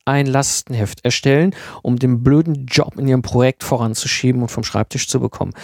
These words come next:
Und das sind circa siebzig Prozent sind projektbezogen, die sich eintragen, die wirklich aktiv dazu gra-, grad was suchen.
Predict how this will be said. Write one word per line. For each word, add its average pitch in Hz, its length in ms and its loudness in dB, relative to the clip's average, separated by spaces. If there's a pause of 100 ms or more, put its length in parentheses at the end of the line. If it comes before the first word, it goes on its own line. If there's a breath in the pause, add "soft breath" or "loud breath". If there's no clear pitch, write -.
(280 loud breath)
Und 123 180 0
das 143 200 2
sind 147 260 2 (420 soft breath)
circa 165 440 4
siebzig - 500 -2
Prozent - 600 0 (800)
sind 117 180 -4
projektbezogen, 117 800 0
die - 100 -6
sich - 280 -6
eintragen, - 480 -4 (180)
die 117 80 2
wirklich 120 300 2
aktiv - 500 0
dazu - 400 -2 (120)
gra-, 117 180 2
grad 107 260 -2
was 107 140 0
suchen. 113 280 -6